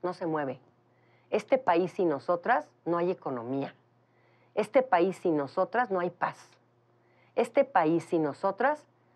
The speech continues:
no hay derechos humanos, no hay democracia.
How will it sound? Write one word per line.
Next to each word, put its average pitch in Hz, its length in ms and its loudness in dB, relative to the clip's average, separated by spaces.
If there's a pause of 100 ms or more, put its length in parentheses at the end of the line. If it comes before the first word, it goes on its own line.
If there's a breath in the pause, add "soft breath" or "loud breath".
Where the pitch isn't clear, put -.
(100)
no 180 380 2 (120)
hay 240 320 2 (400)
derechos 139 480 -6
humanos, - 500 -12 (600 soft breath)
no 165 200 0
hay 151 140 -2
democracia. - 640 -8